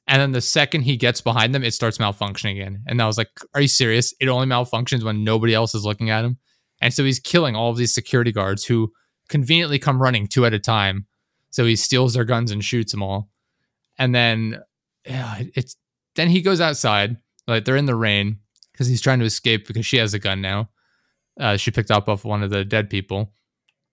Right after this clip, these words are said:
So, somehow, this is, none of this is on security camera somehow. Again, I have no idea how. She goes outside and he s-, takes the gun from her and shoots a different security guard, but doesn't kill him. And then somehow they still think she's guilty.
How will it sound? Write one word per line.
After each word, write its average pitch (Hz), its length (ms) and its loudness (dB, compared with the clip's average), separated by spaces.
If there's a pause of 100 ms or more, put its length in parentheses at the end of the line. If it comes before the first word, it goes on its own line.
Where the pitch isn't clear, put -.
(120)
So, - 260 0
somehow, 165 340 4
this 131 340 0
is, 139 80 2
none 139 240 2
of 175 60 4
this 160 100 2
is - 80 0
on 175 140 2
security 170 320 2
camera 101 280 0
somehow. 104 440 -2
Again, 110 540 0
I - 40 -4
have 113 100 -4
no 127 120 0
idea 120 200 0
how. 104 280 -2 (800)
She - 180 2
goes 175 180 4
outside 135 720 2
and 117 360 0
he 127 640 0 (380)
s-, - 140 -8 (120)
takes 175 220 2
the 156 80 2
gun 147 160 2
from 127 140 -2
her 117 140 0
and 113 180 -4
shoots - 400 2
a - 140 -8
different 143 320 -2
security 110 280 -2
guard, 110 220 0
but 110 100 -4
doesn't 160 200 4
kill 160 240 6
him. 110 180 2 (1200)
And 170 120 4
then 175 140 4
somehow 160 220 6
they 151 120 4
still 185 320 4
think 190 220 2
she's 202 240 6
guilty. 131 540 4